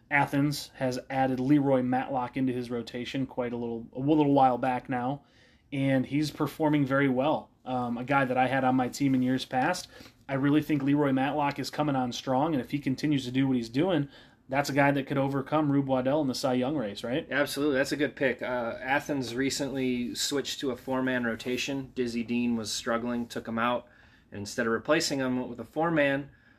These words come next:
Speaker 2: uh, which has really paid off. Uh, the, the win streaks are, I,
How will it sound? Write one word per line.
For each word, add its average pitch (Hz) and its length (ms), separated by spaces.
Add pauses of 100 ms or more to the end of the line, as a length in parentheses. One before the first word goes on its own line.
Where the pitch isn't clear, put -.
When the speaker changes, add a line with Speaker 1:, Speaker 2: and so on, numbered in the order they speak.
(140)
Speaker 2:
uh, 117 180
which 135 160
has 135 140
really 147 260
paid 135 220
off. 123 320
Uh, 117 180
the, 113 240
the 117 100
win 123 200
streaks - 760
are, 104 220
I, 123 140